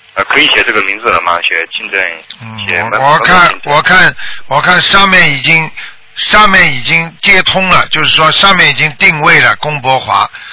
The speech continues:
Speaker 2: 但是呢，
Speaker 1: 哦，你暂时。
Speaker 2: 啊，但是我看你的，我看你的地气肯定有问题，也就是说你的身体会不好，但是你的事业会好，就这么简单。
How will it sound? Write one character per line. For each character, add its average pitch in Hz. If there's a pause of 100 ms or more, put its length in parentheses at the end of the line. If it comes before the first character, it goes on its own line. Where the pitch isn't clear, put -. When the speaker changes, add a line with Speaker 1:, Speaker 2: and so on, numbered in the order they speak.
(140)
Speaker 2:
但 185
是 185
呢， 170
Speaker 1:
哦， 110
你 107
暂 123
时。 - (120)
Speaker 2:
啊， 170
但 214
是 208
我 165
看 190
你 160
的， 175 (220)
我 156
看 185
你 170
的 170
地 -
气 165 (360)
肯 139
定 165
有 143
问 123
题， 101 (300)
也 175
就 220
是 214
说 208
你 175
的 170
身 226
体 160
会 139
不 143
好， 107
但 190
是 196
你 147
的 165
事 220
业 165
会 127
好， 92 (200)
就 131
这 117
么 117
简 95
单。 90